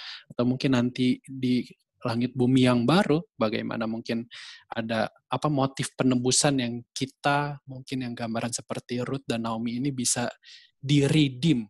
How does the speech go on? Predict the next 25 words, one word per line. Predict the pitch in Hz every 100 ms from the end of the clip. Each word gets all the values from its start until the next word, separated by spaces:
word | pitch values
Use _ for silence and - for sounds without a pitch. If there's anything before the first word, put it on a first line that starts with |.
| _
Redeem | 117 120 131 127
ini | 151
kan | 160 156
sebenarnya | 131 147 120
bahasa | 104 -
yang | 110 107 110 _ _ - - _
cukup | _ 127 -
abstrak | 139 - - 143 -
ya, | 120 131 - _ - -
kita | - 131
di-restore | 127 123 120 120 - - 127 120 - -
kembali. | 117 113 110 113 120 113 110 _ _ _ _ 123
Nah, | 110 - - _ _ _ -
menurut | 127 135
lu | 180
gimana | 143 120 123 139
waktu | 120 - 135
merenungkan | 127 120 113 113 117 131 143 143 - - - -
khususnya | - 131 160 151
role | 147 127 123 117
Boas | 117 117 113 -
ini | 156 180 127 143
dalam | 120 104 110 -
kaitannya | 110 117 110 120
dengan | 143 110 110